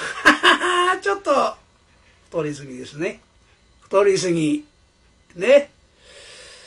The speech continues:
えー、世界の皆さんも見ましたか？それから、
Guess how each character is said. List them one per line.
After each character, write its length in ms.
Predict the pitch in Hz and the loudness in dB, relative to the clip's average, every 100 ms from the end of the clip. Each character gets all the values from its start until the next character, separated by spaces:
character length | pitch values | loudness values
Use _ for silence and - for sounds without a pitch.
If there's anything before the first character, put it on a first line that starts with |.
| - - _ - | -20 -20 _ -10
え 1120 | 170 165 156 151 151 151 143 143 143 143 143 | -4 0 0 0 -2 -2 -4 -6 -8 -10 -12
ー、 20 | |
世 200 | - 185 | -6 -4
界 260 | 190 170 160 | -2 -2 -2
の 400 | 160 160 156 165 - _ | -2 0 -2 -4 -14 _
皆 360 | 175 170 170 156 | -12 -8 -6 -4
さ 160 | 165 | -4
ん 140 | 151 147 | -4 -6
も 340 | 143 143 143 _ - _ _ _ _ _ _ _ _ _ _ - | -6 -8 -10 _ -20 _ _ _ _ _ _ _ _ _ _ -8
見 140 | 151 | -4
ま 160 | 165 165 | -2 -4
し 80 | - | -6
た 100 | 135 | -8
か？ 300 | 139 208 - _ _ _ _ _ _ _ _ _ - - - - - | -8 -10 -14 _ _ _ _ _ _ _ _ _ -18 -16 -14 -16 -16
そ 200 | - - | -10 -4
れ 100 | 196 | -2
か 240 | 202 - 208 | -2 2 4
ら、 540 | 202 196 190 190 - | 6 6 6 4 0